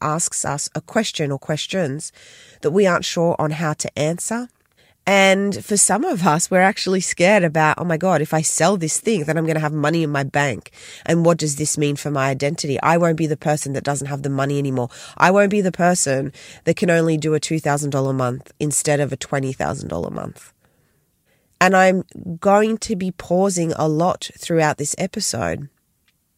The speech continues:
for good reason, because I want you to hear what I'm saying.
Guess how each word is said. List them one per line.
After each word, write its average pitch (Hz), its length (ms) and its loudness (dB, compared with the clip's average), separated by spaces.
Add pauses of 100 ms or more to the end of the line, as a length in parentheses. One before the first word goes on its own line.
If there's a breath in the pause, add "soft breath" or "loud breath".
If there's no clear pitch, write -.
(140)
for 175 540 2
good 175 180 2
reason, 143 560 -4 (880 soft breath)
because 180 720 2 (420)
I 180 100 0
want 185 300 0
you 208 60 0
to 180 160 -4
hear 165 320 -2
what 147 160 -2
I'm 139 160 -4
saying. 135 520 -6